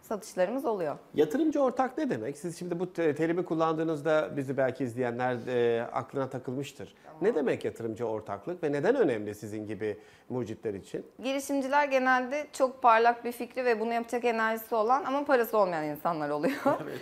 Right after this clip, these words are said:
Speaker 1: <laughs> Yatırımcılar da
Speaker 2: Parasız ama,
Speaker 1: parası
Speaker 2: parasız ama mutluyum.
Speaker 1: parası olan ama, e, yeni bir şey üretmek için belki çok fazla vakti olmayan insanlar oluyor.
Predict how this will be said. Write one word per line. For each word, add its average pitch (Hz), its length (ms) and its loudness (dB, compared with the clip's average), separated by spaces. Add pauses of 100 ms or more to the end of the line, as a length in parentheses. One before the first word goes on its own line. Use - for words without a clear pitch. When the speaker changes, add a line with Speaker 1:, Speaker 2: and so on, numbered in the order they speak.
Speaker 1:
<laughs> - 160 -12
Yatırımcılar 285 880 4
da 302 220 4
Speaker 2:
Parasız 175 360 8
ama, 156 180 6
Speaker 1:
parası - 200 10
Speaker 2:
parasız 170 380 8
ama 190 180 8
mutluyum. 156 480 4
Speaker 1:
parası 269 440 2
olan 294 420 4 (200)
ama, 285 440 4
e, 226 40 0
yeni 226 340 2
bir 269 40 -4
şey 262 180 2
üretmek 262 320 2
için 269 180 -4
belki 240 200 4
çok 247 160 -2
fazla 233 300 6
vakti 226 260 2
olmayan 208 360 2
insanlar 151 540 -2
oluyor. 180 360 -4